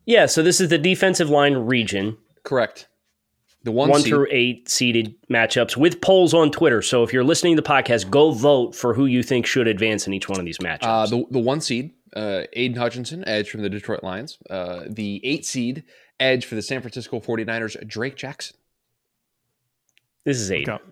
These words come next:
Speaker 2: This
Speaker 1: right?
Speaker 2: is Aiden Hutchinson.
Speaker 3: Yeah, I voted Aiden. Yeah.
Speaker 1: Yeah, I, I also voted Aiden.
Speaker 3: But hey, if you're a forty-niners fan and you want your guy to, to knock off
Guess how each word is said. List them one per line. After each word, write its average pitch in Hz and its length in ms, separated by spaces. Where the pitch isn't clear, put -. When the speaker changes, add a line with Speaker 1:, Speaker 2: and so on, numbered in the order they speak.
Speaker 2:
This - 80
Speaker 1:
right? 92 120
Speaker 2:
is 98 80
Aiden 107 300
Hutchinson. 107 280
Speaker 3:
Yeah, 120 40
I 143 40
voted 107 300
Aiden. 101 300
Yeah. 98 120
Speaker 1:
Yeah, 110 380
I, 127 120
I - 20
also 123 320
voted 98 260
Aiden. 92 140
Speaker 3:
But 160 160
hey, 185 160
if 156 100
you're 190 100
a - 40
forty-niners 208 680
fan 170 280
and 160 100
you 180 120
want 202 280
your 202 100
guy 190 240
to, 196 100
to 165 220
knock 180 340
off 202 280